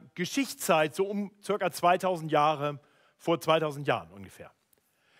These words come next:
Das mag den einen oder anderen überraschen. Er ist tatsächlich noch besser historisch bezeugt als Julius Caesar.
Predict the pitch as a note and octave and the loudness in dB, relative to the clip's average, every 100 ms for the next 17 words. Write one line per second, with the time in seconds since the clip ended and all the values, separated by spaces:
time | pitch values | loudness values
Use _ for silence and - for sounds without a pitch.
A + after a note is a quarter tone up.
0 | - D3 F3+ F3+ F3 E3 F3+ E3+ E3 E3 | -6 2 4 4 4 2 2 0 -2 0
1 | D3+ D#3 F3+ C#3+ E3+ F#3 _ _ _ _ | 2 2 2 -4 -12 -14 _ _ _ _
2 | - F#3+ A#3 A#3+ - A3 - A3+ A3 G#3+ | -2 2 2 0 0 0 2 0 0 -4
3 | G3+ - _ _ _ _ - C#3+ - G#3+ | -4 -8 _ _ _ _ -6 -4 2 2
4 | B3 B3 G#3 - A3+ A3+ - G#3 - F#3 | 4 0 0 -2 -4 -4 -10 -10 -4 0
5 | D3+ E3+ - F3 F3 E3+ - D#3+ G3+ F#3 | 0 0 0 4 4 0 -4 -2 0 2
6 | F3+ - - - F#3+ D3+ F#2 | 0 -2 -8 2 2 2 -2